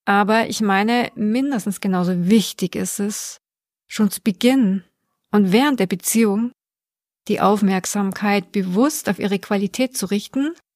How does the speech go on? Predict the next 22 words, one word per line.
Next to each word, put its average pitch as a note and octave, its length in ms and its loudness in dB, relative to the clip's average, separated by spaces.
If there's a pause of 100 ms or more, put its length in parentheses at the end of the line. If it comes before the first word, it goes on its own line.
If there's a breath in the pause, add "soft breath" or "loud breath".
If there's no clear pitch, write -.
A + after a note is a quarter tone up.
(480)
und B3+ 580 2
Beziehungswissen B3+ 1040 -2
und G3 320 -4
auch F#3 120 0
sinnvolles G#3 880 0 (140)
methodisches G#3+ 580 0
Know-how G#3 720 0 (580)
einzusetzen. F3+ 920 -6 (1600)
Es - 120 -6
wird G#3+ 200 2
auch G3 120 2
seit - 260 -2
vielen A3+ 260 2
Jahrzehnten G3+ 520 0
zum F#3+ 180 -2
Thema F#3+ 260 -2
Paarbeziehungen F#3 680 -2
geforscht. G3+ 600 0
Also F#3 200 -8
das - 180 -10
Thema G#3 340 -2
gibt's, - 480 -8